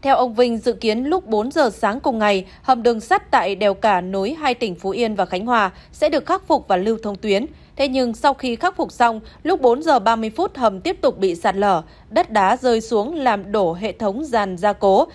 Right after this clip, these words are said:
Hiện các công nhân đang khẩn trương xử lý. Ông này cho biết, đến thời điểm hiện tại, chưa thể biết chính xác khi nào hầm sẽ khắc phục xong. Hiện tại ngổn ngang đất đá trong hầm, các bên liên quan đang họp để đưa ra phương án tốt nhất.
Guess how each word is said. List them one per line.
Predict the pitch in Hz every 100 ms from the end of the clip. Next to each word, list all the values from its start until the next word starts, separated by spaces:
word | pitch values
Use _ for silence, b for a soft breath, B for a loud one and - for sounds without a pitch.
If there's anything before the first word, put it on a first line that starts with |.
| B B
Hiện | - 254 240
các | 359 349
công | 294
nhân | 269 277 226
đang | 233 220
khẩn | 240 196
trương | 170 233 208
xử | 208
lý. | 185 180 262 - B B B
Ông | 240 233
này | 196 175
cho | 233
biết, | 214 359 - B B
đến | 233 262
thời | 330 226
điểm | 196
hiện | 190 190
tại, | 208 196 - b b
chưa | 349 349
thể | 302 196
biết | 320 359
chính | 226
xác | 247 339 381
khi | 330 262
nào | 233 185
hầm | 196 196 170
sẽ | 220 240
khắc | 359 370
phục | 247
xong. | - 214 208 196 b b
Hiện | - 285 -
tại | 226
ngổn | 226 214 175
ngang | 202 233
đất | 226 214
đá | 208 202
trong | 311 254
hầm, | 220 214 175 B B -
các | 359
bên | 285 254
liên | 262 226
quan | 254 226
đang | 214 220
họp | 214 208
để | 185 180
đưa | 226 226
ra | 220 202
phương | 233 202
án | 180 196
tốt | 247
nhất. | 254 285